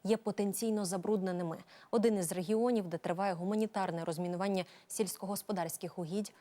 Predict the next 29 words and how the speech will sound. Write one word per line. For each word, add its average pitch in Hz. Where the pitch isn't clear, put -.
Миколаївщина. 202
У 262
Снігурівській 254
громаді 240
вже 196
два 202
роки 220
працюють 220
фахівці 220
міжнародної 202
організації 196
Norwegian 208
People's 214
Aid. -
Українську 247
землю 220
очищують 190
від 190
вибухонебезпечних 202
речовин 220
не 220
лише 240
люди, 220
а 190
й 185
собаки 208
і, 185
звісно, 170
техніка. 196